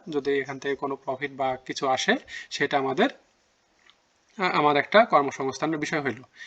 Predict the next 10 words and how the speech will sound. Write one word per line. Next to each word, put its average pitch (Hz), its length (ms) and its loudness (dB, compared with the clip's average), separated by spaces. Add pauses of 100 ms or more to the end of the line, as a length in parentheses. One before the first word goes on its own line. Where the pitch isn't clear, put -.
(160)
ঠিক 202 120 -6
আছে? 214 240 -2 (400)
এরকম 160 460 2
অনেক 160 240 4 (880)
উদাহরণ 139 300 0
আছে, 127 220 -2 (120)
এটা 139 100 0
আমরা 135 200 0
জানেন। 131 300 -2 (640)
শিক্ষা, 196 500 2